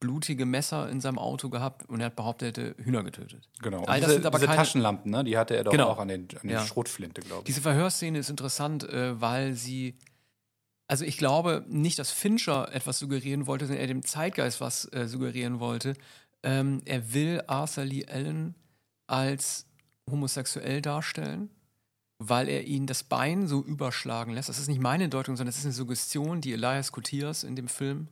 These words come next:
Speaker 1: trifft,
Speaker 2: Mhm.
Speaker 1: weil ihm das Bein überschlagen lässt, weil er einen, ähm, braun verfärbten Dildo in seinem Wohnwagen hat.
Speaker 2: Mhm.
Speaker 1: Und da wird so eine Beziehung gesetzt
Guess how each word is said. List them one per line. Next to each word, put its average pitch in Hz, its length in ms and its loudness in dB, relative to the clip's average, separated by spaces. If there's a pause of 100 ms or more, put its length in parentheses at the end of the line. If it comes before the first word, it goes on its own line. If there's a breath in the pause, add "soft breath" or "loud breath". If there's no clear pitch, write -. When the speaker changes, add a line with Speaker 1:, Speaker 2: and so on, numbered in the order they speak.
Speaker 1:
trifft, - 400 -6 (340 soft breath)
Speaker 2:
Mhm. 104 240 -2
Speaker 1:
weil 131 80 6
ihm 139 80 2
das 135 100 -2
Bein 120 300 0
überschlagen 143 560 -4
lässt, 165 320 -6 (400 soft breath)
weil 127 160 4
er 127 240 -2
einen, 120 480 0
ähm, 120 560 -2 (100)
braun 120 320 4
verfärbten 127 580 -4
Dildo 151 640 2
in 135 220 0
seinem 131 240 0
Wohnwagen 139 640 -2
hat. 165 260 -6
Speaker 2:
Mhm. 113 240 -2 (160)
Speaker 1:
Und 139 200 4
da 131 200 4
wird 156 300 -2 (640 soft breath)
so 123 260 0
eine 143 220 2
Beziehung 151 680 -2
gesetzt 110 680 -4